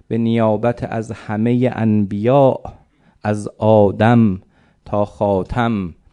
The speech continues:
و همه اولیا و اوصیا و همه بندگان صالح خدا و همه شهدا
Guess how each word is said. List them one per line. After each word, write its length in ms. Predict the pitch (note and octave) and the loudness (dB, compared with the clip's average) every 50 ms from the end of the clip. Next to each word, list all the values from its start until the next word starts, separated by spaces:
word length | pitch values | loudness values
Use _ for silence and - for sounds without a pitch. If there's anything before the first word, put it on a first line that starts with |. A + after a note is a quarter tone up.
| _ _ - _ _ - | _ _ -20 _ _ -10
و 120 | - A2 | -10 -10
همه 440 | G#2 G2+ A2+ G#2+ A2+ A#2+ A#2+ A#2 A#2+ | -8 -6 -4 -2 0 0 -2 -2 -4
اولیا 760 | C3 - A#2+ A2+ A2+ G#2+ G#2 G#2 G#2+ A2 A2+ A#2+ B2 B2+ A#2+ | -6 -6 -6 -8 -8 -8 -8 -10 -8 -4 -2 -2 0 0 -2
و 100 | A#2+ A#2+ | -4 -6
اوصیا 840 | B2 A2 A#2 G#2+ G#2 F#2+ - - - A2 A#2 C3 C#3+ D3+ D3 C#3 - - _ _ _ _ _ _ _ _ _ _ _ - | -10 -8 -10 -12 -12 -14 -20 -20 -14 -8 -4 0 0 2 0 0 -2 -8 _ _ _ _ _ _ _ _ _ _ _ -12
و 80 | B2 | -12
همه 460 | G#2+ - C3 B2 C3+ D3 D3+ C#3 C3 | -10 -6 -4 -2 0 0 2 0 0
بندگان 800 | B2 B2 A#2 A2 A2 A2 G#2+ G#2+ G#2 A2+ A#2+ B2 B2 A#2+ A#2 A2+ | -2 -2 -4 -4 -4 -4 -4 -6 -4 -2 0 0 0 0 -2 -4
صالح 600 | - - - G#2 G#2 G2+ G2 A2 B2 A#2+ A#2+ A#2 | -6 -6 -4 -2 0 0 0 0 -2 -2 -2 -4
خدا 680 | A2+ A2 - A2 G#2 A#2+ B2+ C#3 C3+ B2+ A#2+ A#2+ A#2+ _ _ _ _ _ _ _ _ - | -6 -2 -2 0 2 4 4 4 4 2 0 -4 -10 _ _ _ _ _ _ _ _ -14
و 100 | B2+ A#2+ | -14 -14
همه 460 | - - C#3 C3+ D3 F3 F3+ D#3 C#3 | -10 -4 -2 0 2 2 2 2 -2
شهدا 840 | B2 - - A#2+ G#2 G2+ G#2+ G#2 G#2+ A#2 B2+ C3+ C3+ B2+ A#2 A2+ A2+ | -4 -6 -8 -10 -8 -8 -10 -8 -6 -4 -2 -2 -2 -2 -4 -6 -8